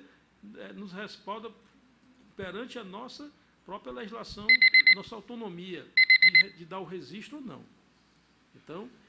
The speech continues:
essa coisa tá colocada nesses termos. Talvez fosse necessário estabelecer um detalhamento sobre até onde o conselho pode ir, não é? Porque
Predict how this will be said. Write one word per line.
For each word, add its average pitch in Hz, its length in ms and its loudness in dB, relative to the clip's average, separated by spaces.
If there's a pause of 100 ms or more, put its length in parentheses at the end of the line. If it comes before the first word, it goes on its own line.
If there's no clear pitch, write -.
(160)
essa - 200 -16
coisa 190 220 -12
tá 208 100 -12
colocada 185 400 -12
nesses 214 280 -14
termos. 135 320 -12 (320)
Talvez 254 400 -6
fosse 226 260 -10
necessário 185 640 -10 (420)
estabelecer 214 960 -6
um 226 100 -10
detalhamento 180 800 -10
sobre 220 460 -10 (180)
até 247 300 -10
onde 262 220 -8
o 247 40 -14
conselho 220 420 -12
pode 185 280 -14
ir, 131 200 -14 (580)
não 156 120 -10
é? 220 80 -10 (460)
Porque 190 460 -12